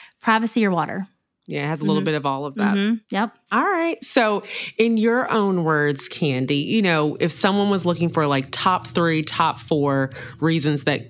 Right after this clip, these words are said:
Speaker 2: Gloucester's a great place to live, what, you know, what would your response be to that?
Speaker 1: Um,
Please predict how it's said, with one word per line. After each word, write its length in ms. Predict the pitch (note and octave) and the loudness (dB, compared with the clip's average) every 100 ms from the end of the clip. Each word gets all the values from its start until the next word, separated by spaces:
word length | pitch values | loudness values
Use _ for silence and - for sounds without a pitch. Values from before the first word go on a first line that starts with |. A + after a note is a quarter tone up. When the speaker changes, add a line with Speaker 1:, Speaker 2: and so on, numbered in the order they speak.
| - | -8
Speaker 2:
Gloucester's 460 | - D3+ D#3 E3 D3 | 0 0 2 0 -2
a 40 | |
great 300 | C3 C#3+ C#3+ | -2 0 -2
place 300 | - D3 C#3 | 0 -2 -2
to 80 | D3 | -2
live, 260 | C#3 C3 - - _ _ _ | 0 -2 -4 -16 _ _ _
what, 220 | F#3 F#3+ - | -2 0 2
you 80 | |
know, 80 | F3+ | 2
what 120 | F3 F3+ | 2 0
would 120 | G#3+ | 0
your 160 | F#3 - - - | -2 -6 -16 -4
response 420 | D#3+ D#3 D3 - | -2 0 -4 -2
be 120 | C3+ | -4
to 100 | F2+ | -4
that? 100 | - | 0
Speaker 1:
Um, 680 | B3 A#3 A#3 A3 G#3 G#3 | 2 4 2 2 2 0